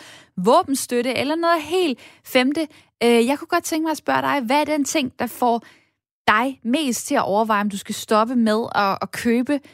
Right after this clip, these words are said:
og handle hos en virksomhed? Du kan skrive til mig på fjorten fireogtyve. Start din besked med R fire.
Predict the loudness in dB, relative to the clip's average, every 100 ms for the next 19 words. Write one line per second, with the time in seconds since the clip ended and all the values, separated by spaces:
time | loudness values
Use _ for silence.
0 | -8 -6 -2 0 2 0 0 -2 0 -2
1 | 0 0 -2 -2 -2 -2 -4 -8 -20 -20
2 | -6 -2 0 2 0 2 0 0 -4 -4
3 | -2 0 0 0 0 0 -2 -2 0 0
4 | -4 -2 -2 -2 -6 -6 -4 -4 -4 -4
5 | -4 -6 _ 0 0 -4 -2 2 2